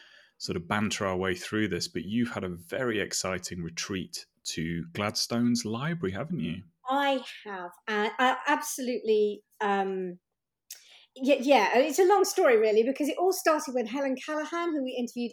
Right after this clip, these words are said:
Speaker 2: ages ago. Uh, she's an author, and she was telling us how she uses stationery, uh, when she's writing books, and she's quite analog about how she goes about doing it, certainly in the earlier stages. Um, go back and listen. It's a really cool, <laughs> really cool podcast.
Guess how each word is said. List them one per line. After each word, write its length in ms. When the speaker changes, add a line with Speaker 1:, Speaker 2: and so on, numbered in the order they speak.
Speaker 2:
ages 300
ago. 400
Uh, 200
she's 120
an 60
author, 280
and 260
she 100
was 180
telling 280
us 160
how 140
she 200
uses 500
stationery, 720
uh, 380
when 180
she's 300
writing 260
books, 260
and 60
she's 160
quite 320
analog 380
about 260
how 100
she 180
goes 160
about 240
doing 220
it, 80
certainly 400
in 80
the 100
earlier 320
stages. 600
Um, 400
go 80
back 220
and 80
listen. 260
It's 140
a 60
really 360
cool, 220
<laughs> 160
really 300
cool 280
podcast. 440